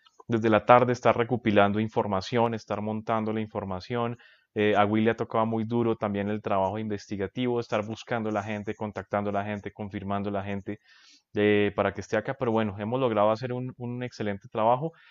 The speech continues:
Aspiramos muy pronto a regresar con noticias, como les decíamos, y no se los olvide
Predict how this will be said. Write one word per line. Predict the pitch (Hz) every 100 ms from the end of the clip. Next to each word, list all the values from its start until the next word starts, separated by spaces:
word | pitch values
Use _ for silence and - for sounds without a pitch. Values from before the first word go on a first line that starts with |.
| -
Aspiramos | 110 - 107 117 127
muy | 139
pronto | 135 131 135
a |
regresar | 135 110 101 107 104
con | 120 120 113
noticias, | 104 127 123 127
como | 131 117
les | 104
decíamos, | 98 117 127 143 156
y | 127
no | 107
se | 113
los | 127 113
olvide | 98 107 117